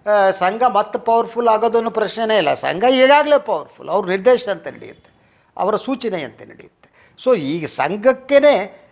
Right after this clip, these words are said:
ಈ ಉಪಮುಖ್ಯಮಂತ್ರಿಗಳ ಮೇಲೆ ಸಮಾಧಾನ ಇಲ್ಲ ಅನ್ನೋದು, ಸಂಘಕ್ಕೇನೆ ಯಡಿಯೂರಪ್ಪ ಸಾಕು ಅಂತ ಅನ್ನಿಸ್ತಾ ಇರೋದು.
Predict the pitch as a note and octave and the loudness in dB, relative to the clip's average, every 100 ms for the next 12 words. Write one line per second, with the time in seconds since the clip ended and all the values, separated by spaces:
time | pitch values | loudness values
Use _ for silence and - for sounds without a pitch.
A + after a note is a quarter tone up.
0 | - A3+ A3 A3+ A#3 A#3 B3 A#3+ A#3 A3+ | -8 -2 0 0 0 0 0 0 0 0
1 | A3+ A3+ A3 A3+ - F#3 F3 D#3 C#3 - | 2 2 0 -4 -2 -2 0 -2 -4 -10
2 | A2 G#2 - - _ _ _ _ _ - | -10 -12 -14 -20 _ _ _ _ _ -12
3 | B2+ D#3+ A#3+ B3 C4+ C4 C4 F#3+ F#3+ A3 | -6 2 0 2 4 6 4 4 4 4
4 | A#3+ A#3+ B3+ - G3 G3+ G3+ E3+ D3 B2+ | 4 4 -2 0 -2 0 -4 -4 -10 -12
5 | - - - _ | -18 -18 -18 _